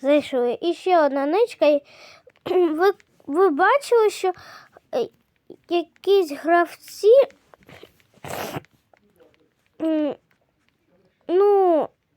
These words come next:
ходили сю-, сюди під низ. Я знаю, як це зробити, і зараз розкажу, якщо ви не знаєте. А якщо дивилися, то передивіться, будь ласка, на українські озвучки.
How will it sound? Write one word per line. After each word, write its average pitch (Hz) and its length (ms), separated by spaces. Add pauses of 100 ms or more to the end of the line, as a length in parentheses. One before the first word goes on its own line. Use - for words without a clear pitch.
(200)
ходили 392 760
сю-, - 500
сюди 330 380
під 440 240
низ. 330 480 (380)
Я 370 360
знаю, 453 760
як 359 280
це 349 180
зробити, 330 640 (360)
і 294 80
зараз 427 400
розкажу, 392 400
якщо 339 420
ви 339 100
не 339 160
знаєте. 226 600 (240)
А - 60
якщо 262 260
дивилися, 349 680 (320)
то 302 180 (100)
передивіться, 339 1500
будь 269 160
ласка, 311 260
на 269 140
українські 269 540
озвучки. 220 600